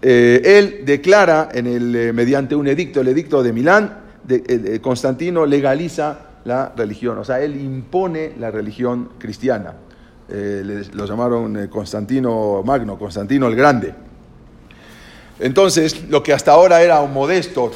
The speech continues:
todo la religión cristiana, ahora se convierte en una religión oficial.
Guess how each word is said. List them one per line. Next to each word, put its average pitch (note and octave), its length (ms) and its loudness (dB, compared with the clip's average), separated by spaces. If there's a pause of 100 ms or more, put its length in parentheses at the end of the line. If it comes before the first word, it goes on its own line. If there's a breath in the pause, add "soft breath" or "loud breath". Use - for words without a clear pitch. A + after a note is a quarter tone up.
(140)
todo B2+ 460 0
la A2+ 120 0
religión C3 560 0
cristiana, D#3+ 640 0 (240 loud breath)
ahora D3 380 6
se C#3+ 120 -4
convierte D3+ 760 0
en C3+ 80 -4
una D3 460 -2 (100)
religión C3+ 600 2
oficial. A#2+ 640 2